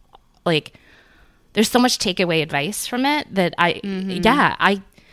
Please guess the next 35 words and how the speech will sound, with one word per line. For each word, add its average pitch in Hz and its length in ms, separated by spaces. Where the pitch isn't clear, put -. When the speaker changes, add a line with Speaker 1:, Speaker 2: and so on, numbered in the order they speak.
Speaker 1:
I 214 180
love 196 280
this 151 160
show. 247 300
I 143 100
think 180 160
it's 202 160
fantastic. - 720
Give 214 160
them 285 180
an 294 60
Speaker 2:
Yeah. 294 120
Speaker 1:
Emmy. - 40
Speaker 2:
Give 220 160
them 254 160
an 277 100
Emmy. 240 320
Give 214 160
them 220 160
a 247 60
second 233 340
season. 190 500
Like, 175 220
let's - 240
do 170 180
it. - 220
Let's, - 480
let's 190 200
keep 202 240
it 175 120
going. 160 440
Or 233 220
even 285 300
do, 247 180
like, 226 380